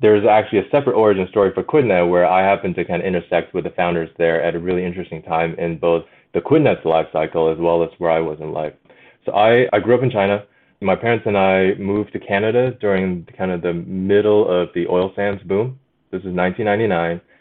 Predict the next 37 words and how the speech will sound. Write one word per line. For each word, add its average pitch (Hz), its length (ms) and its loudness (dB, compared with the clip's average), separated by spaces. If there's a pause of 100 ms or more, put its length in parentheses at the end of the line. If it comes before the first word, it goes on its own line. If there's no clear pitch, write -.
(100)
Alberta, 95 800 4
oil 95 380 2
sands. 90 520 0 (380)
They 95 120 2
were 95 120 2
technical 95 460 -2
immigrants. 87 580 -2
They 90 80 0
work 90 360 0
in 98 80 0
the 95 60 0
oil 95 120 2
and 90 80 0
gas. 87 100 2 (100)
They 117 220 0
still 107 240 4
work 120 220 2
in 120 60 -4
the 120 40 -4
oil 113 140 0
and 113 80 -2
gas 113 200 0
industry. 113 480 -4 (200)
I 98 100 0
grew 95 260 0
up 113 160 2
in 120 100 0
the 123 40 0
oil 120 160 2
and 120 80 0
gas 117 240 0
industry. 113 540 -4 (280)
I 90 140 2
went 95 160 2
to - 80 -6
Exxon 107 500 0
as 87 60 -2